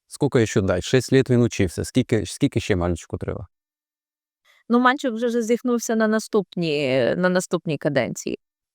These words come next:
Speaker 2: Знаєте, са-, ви, ви дуже гарно сказали з самого початку. Е, Байден, Трамп зідзвонилися і працюють в контексті єдиної країни.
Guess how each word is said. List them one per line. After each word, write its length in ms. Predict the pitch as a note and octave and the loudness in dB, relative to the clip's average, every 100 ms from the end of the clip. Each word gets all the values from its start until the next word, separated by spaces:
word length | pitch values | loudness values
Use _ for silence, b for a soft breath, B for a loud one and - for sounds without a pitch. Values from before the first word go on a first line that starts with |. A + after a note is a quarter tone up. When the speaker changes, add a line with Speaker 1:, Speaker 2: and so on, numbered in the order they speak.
| _ - | _ -2
Speaker 2:
Знаєте, 320 | A3 D#4+ C#4+ | 2 2 0
са-, 240 | - C#4+ | -2 -2
ви, 120 | A#3 C#4 A3+ | 0 0 0
ви 80 | |
дуже 220 | B3+ D4+ D4+ | 0 2 2
гарно 280 | D4+ C4+ | 2 0
сказали 400 | B3+ A#3 A#3 A#3 | -2 0 4 4
з 60 | A3+ | 2
самого 420 | - A3 G#3+ G3+ | 0 0 0 -2
початку. 720 | - G3 - F3+ D#3+ - D3 - b b b - | -4 -6 0 2 2 -4 -6 -6 b b b 0
Е, 240 | G3 F#3+ | 6 6
Байден, 500 | F3 G#3 G3+ F3+ F3+ E3+ | 6 4 4 2 -2 0
Трамп 360 | A3+ B3+ D4+ - | 2 4 2 0
зідзвонилися 1000 | G3 F#3+ E3+ F#3 G#3 C#4+ C4 - A#3 A#3 | 0 0 2 2 4 4 2 2 0 0
і 180 | - G#3 | 0 -2
працюють 480 | F#3+ G3 - B3+ G#3 | 0 -2 -2 -8 -6
в 40 | |
контексті 580 | - F#3 G3+ G3+ - G3+ | -4 -2 0 -2 -4 -6
єдиної 460 | F3+ E3 F3+ F3+ F3 | -4 -2 0 2 0
країни. 580 | - F3 D#3 A#2 A2+ | 0 -2 -2 -4 -6